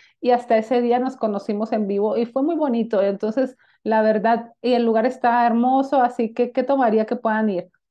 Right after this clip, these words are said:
Dice Patricia que está en San Juan del Río, Querétaro. Está cerquita, Patricia, vente. <laughs> También, este, eh, Mitch, está cerquita aquí en Puebla, vente, láncense, láncense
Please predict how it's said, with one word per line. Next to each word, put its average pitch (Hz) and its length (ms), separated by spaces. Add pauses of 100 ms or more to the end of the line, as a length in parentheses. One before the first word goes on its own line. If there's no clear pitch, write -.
(200)
Dice 233 200
Patricia 226 380
que 247 80
está - 160
en 214 80
San 233 240
Juan 220 200
del 220 200
Río, 220 240
Querétaro. 196 480
Está 277 260
cerquita, 339 600
Patricia, 240 520
vente. 254 460 (280)
<laughs> - 840 (480)
También, 233 540
este, 226 520 (320)
eh, 214 280
Mitch, 285 420
está 294 260
cerquita 311 440
aquí 269 160
en 311 140
Puebla, 320 380
vente, 294 380
láncense, 294 640 (360)
láncense 285 640